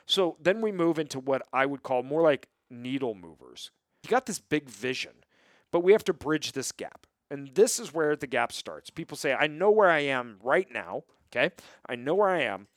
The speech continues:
and I know where I wanna be. I see this big vision in the first, but I have no idea how to even remotely get there,"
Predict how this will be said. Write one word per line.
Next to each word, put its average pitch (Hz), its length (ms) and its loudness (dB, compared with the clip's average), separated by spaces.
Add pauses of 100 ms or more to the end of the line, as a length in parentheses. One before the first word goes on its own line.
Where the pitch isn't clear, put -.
(600)
and 143 100 -2
I 147 60 4
know 175 140 6
where 170 140 10
I 143 80 8
wanna 139 220 -2
be. 156 300 0
I 135 140 4
see 185 180 -4
this 143 140 -6
big 143 180 -4
vision 127 300 -4
in 107 40 -8
the 104 40 -10
first, - 240 -8
but 127 120 -6
I 220 140 4
have 120 180 -2
no 165 880 0
idea 143 420 4
how 139 220 2
to 139 100 -6
even 135 320 -8
remotely 120 880 -4
get - 240 -14
there," - 200 -20